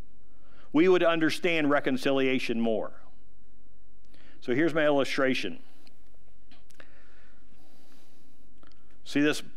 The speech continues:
pitcher of water? I'm gonna pour it in that cup. Okay, I'm gonna pour all of this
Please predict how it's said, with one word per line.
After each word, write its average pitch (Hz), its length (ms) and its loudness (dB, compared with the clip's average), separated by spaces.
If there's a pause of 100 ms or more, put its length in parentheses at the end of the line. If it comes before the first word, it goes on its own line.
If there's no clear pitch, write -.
(420)
pitcher 151 260 2
of 123 40 2
water? 143 400 4 (1300)
I'm 147 100 2
gonna 185 160 4
pour 185 320 6
it 160 60 4
in 143 60 4
that 139 180 2
cup. - 420 4 (1400)
Okay, 135 140 2
I'm 147 100 4
gonna 160 100 4
pour 160 300 4
all 175 260 8
of 165 80 4
this 170 320 4